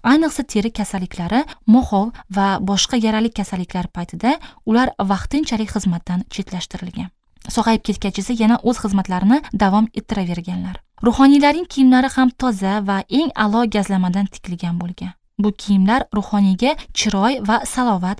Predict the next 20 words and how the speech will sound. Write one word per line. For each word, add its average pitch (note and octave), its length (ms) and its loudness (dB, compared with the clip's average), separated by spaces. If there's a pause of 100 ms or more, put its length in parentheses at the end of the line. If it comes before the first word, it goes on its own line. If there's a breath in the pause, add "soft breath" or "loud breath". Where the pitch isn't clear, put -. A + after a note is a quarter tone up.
baxsh F#3+ 360 -4
etgan. F3+ 320 -10 (200)
Oliy C4+ 300 6
ruhoniy C#4+ 460 4
kiyimlaridagi A3+ 680 4 (120)
ba'zi A3+ 400 0 (100)
boshqa G#3 320 0
narsalar F#3 460 -2
bilan A#3+ 280 0 (120)
boshqa A3 440 2
ruhoniylardan G3 800 0
ajralib F#3 460 -4
turgan. F3+ 320 -10 (200)
Masalan, G3 480 0
ular G#3 220 0 (180)
efod, G3 420 -2 (180)
ko'krak C4 400 -2
pech G3 320 -4 (100)
taqib - 280 -4 (220)
yurib, A#3 240 2